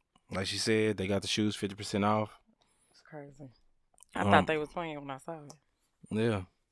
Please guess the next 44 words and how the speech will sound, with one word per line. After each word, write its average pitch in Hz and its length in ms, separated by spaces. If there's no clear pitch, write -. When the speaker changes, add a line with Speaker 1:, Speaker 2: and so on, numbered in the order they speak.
Speaker 1:
Yeah, 92 140
so 95 160
they 95 140
liquidating 101 580
them 101 140
joints 104 340
right 98 180
now. 104 220
I 98 60
know 95 200
it's, - 240
if 92 120
you 107 100
got, 110 300
you 113 160
know, 117 380
this 127 260
is 131 160
a 113 60
good, 120 260
this 139 220
is 135 120
a - 20
good 113 180
time 120 280
for, 104 380
you 104 120
know, 95 320
people 110 340
who 104 160
got, 95 260
like, 92 220
basketball 104 460
teams 110 400
Speaker 2:
Mm-hmm. 147 500
Speaker 1:
who 95 120
need 98 200
to 92 200
get 92 180
their 101 120
kids, 107 400
like, 98 160
shoes, 107 540
Speaker 2:
Yeah. 175 320